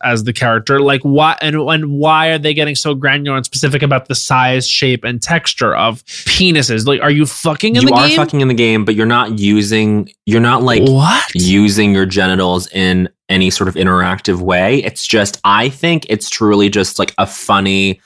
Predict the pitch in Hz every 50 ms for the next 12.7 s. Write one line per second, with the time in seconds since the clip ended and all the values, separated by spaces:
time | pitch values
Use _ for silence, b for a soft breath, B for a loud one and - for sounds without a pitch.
0 | b b b b b b b b b 110 113 110 110 123 107 113 135 131 135 -
1 | - - 117 110 110 - - 123 117 113 113 113 - - _ _ - 104 104 104
2 | 101 98 98 92 - - - _ _ - 92 101 101 98 95 - - - - -
3 | 113 104 101 98 98 92 101 98 92 92 92 95 92 - - _ - 95 95 92
4 | 92 90 92 - - - 87 90 92 92 - 104 101 95 107 104 104 104 104 104
5 | 90 - 95 95 92 92 - - - 92 - - 101 101 95 92 95 101 92 90
6 | 87 - - 92 90 90 - 101 92 92 92 92 90 90 - - - - - -
7 | - - - - - - 104 92 - 101 95 - - 98 - - - 95 - -
8 | 92 - - 92 90 87 87 92 104 120 135 160 165 B B B B B B B
9 | B B B B 104 101 - - 120 113 113 - 120 117 - - 120 107 - -
10 | - - 113 104 101 98 - - 101 98 95 - - 104 98 92 - 95 95 92
11 | - - 95 92 - 104 95 95 95 92 90 90 90 90 98 95 92 92 90 90
12 | 87 90 87 87 - - 92 92 90 90 87 78 -